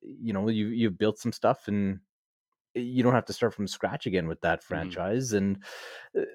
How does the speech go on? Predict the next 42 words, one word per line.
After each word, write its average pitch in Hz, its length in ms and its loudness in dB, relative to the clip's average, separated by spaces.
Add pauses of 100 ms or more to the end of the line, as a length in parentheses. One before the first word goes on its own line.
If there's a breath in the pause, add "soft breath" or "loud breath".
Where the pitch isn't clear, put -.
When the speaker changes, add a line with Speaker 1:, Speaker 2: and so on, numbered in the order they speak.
(140)
Speaker 1:
The 117 100 2
Flash, - 560 2 (340)
James 120 300 4
Gunn 131 220 4
called 110 280 4
it - 80 -14
today 107 300 2
one 90 180 0
of 92 80 0
the 92 80 0
best 101 360 2
superhero 101 420 2
movies 98 320 2
he's 95 140 -2
ever 98 180 2
seen. 101 440 -2
So 98 800 4 (640)
i-, 123 40 4
if 110 640 2 (400)
that 107 840 6
is, 101 460 0 (240)
that 135 220 10
movie 113 300 8
is 87 240 -2
that 101 320 6
good, 90 400 2 (600 soft breath)
and 95 720 2 (140)
it 101 240 -2
gives 101 220 0
you 101 120 0
some 101 200 -4
pieces 98 440 -6
to - 120 -12
play 104 300 0
with 98 260 0 (440)
moving 101 320 0
forward, 131 380 2
where 95 120 4
you 92 160 -2
can 92 240 -2
retcon 98 500 2
out, 127 280 -2